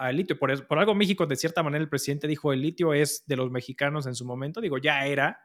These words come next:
¿no? Pero el tema también es la infraestructura económica para poder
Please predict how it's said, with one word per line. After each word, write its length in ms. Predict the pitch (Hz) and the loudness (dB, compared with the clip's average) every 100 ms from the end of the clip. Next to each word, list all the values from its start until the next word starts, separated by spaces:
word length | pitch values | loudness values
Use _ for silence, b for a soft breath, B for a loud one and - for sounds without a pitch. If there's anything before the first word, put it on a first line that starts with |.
| - | -10
¿no? 340 | 131 147 214 - | -6 -6 -6 -2
Pero 360 | 120 120 120 _ _ _ _ _ _ - | 0 0 -4 _ _ _ _ _ _ -8
el 140 | 139 | -2
tema 200 | 160 170 | 0 2
también 260 | 156 151 160 | 2 2 4
es 80 | 170 | 2
la 60 | |
infraestructura 520 | 143 135 135 - 156 | 0 -2 -4 -2 -2
económica 580 | 156 139 143 160 151 165 | 0 -2 0 -2 -2 -2
para 220 | 135 123 | 0 -2
poder 500 | 127 123 143 143 131 | -2 2 4 2 -2